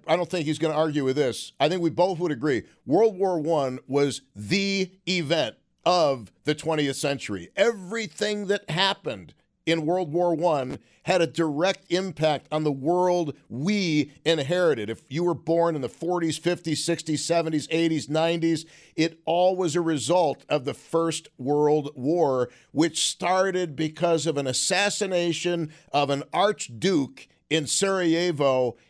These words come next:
in nineteen fourteen. And the guy, <laughs> the guy wasn't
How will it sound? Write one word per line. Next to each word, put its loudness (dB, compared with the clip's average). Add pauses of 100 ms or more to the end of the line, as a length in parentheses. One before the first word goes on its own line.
in 0
nineteen -2 (100)
fourteen. -2 (360)
And 0
the -4
guy, -2 (380)
<laughs> -6
the 0
guy 2
wasn't 0